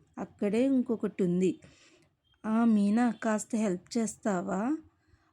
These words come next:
అలాగే శృతి, రెడీ చెయ్యాలా? చీర కట్టాలి. మీనా ఎందుకు? ఆ రూమ్లో already నీ ఫ్రెండ్స్ వచ్చి ఉన్నారు. వాళ్ళు హెల్ప్ చేస్తారు. వాళ్ళు మొహం, వాళ్ళు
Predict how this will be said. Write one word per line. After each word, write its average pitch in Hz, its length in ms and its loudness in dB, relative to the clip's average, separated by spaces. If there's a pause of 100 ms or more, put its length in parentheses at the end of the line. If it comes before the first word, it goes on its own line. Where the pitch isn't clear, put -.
అలాగే 202 480 2
శృతి, 214 520 -2
రెడీ 196 340 0 (100)
చెయ్యాలా? 185 480 0 (520)
చీర 190 180 4
కట్టాలి. 190 680 -2 (420)
మీనా 202 340 2
ఎందుకు? 247 600 2 (340)
ఆ 208 160 0
రూమ్లో 214 460 2 (100)
already 214 500 2
నీ 214 120 2
ఫ్రెండ్స్ 208 580 -4 (560)
వచ్చి - 340 -2
ఉన్నారు. 180 600 0 (680)
వాళ్ళు 208 280 2
హెల్ప్ 202 520 -2
చేస్తారు. 196 640 -2 (320)
వాళ్ళు 190 280 0
మొహం, 190 560 0 (1040)
వాళ్ళు 202 500 2